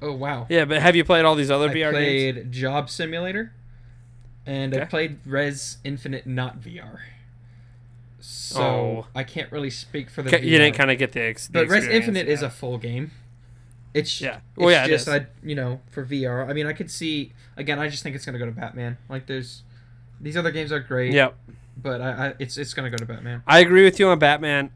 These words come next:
Speaker 2: I have a feeling it's probably gonna go to something that isn't Batman, but for now, I'll stick with Batman. I, I don't know. I don't really like this category, so.
Speaker 1: <laughs> Best action game.
Speaker 2: So-, sorry, V R people. I mean, I,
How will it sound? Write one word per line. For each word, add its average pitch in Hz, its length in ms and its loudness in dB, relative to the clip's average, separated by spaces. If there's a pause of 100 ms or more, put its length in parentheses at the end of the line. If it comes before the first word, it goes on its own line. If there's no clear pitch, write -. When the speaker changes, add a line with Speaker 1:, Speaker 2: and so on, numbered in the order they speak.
(220)
Speaker 2:
I 139 80 4
have 170 100 4
a 151 60 0
feeling 170 380 2
it's 139 140 -6
probably 139 320 -2
gonna 139 160 -2
go 135 100 -2
to 127 60 -8
something 123 320 -10
that 117 140 -10
isn't 139 200 -6
Batman, 135 560 -8
but 135 200 -6 (720)
for 208 120 2
now, 190 200 6
I'll 160 180 -2
stick 190 180 0
with 170 140 2
Batman. 147 420 0 (140)
I, 147 200 2 (460)
I 143 80 -2
don't 131 100 0
know. 123 200 -2
I 156 100 0
don't 156 140 -2
really 139 180 0
like 127 160 -4
this - 160 -12
category, 123 480 -10
so. 120 240 -14
Speaker 1:
<laughs> - 60 -20 (120)
Best 147 320 -8
action 139 520 -6
game. 117 320 -8
Speaker 2:
So-, 190 260 8
sorry, 180 360 8
V 143 180 4
R 127 120 4
people. 127 380 -2
I 135 60 -2
mean, 143 200 2
I, 135 120 -8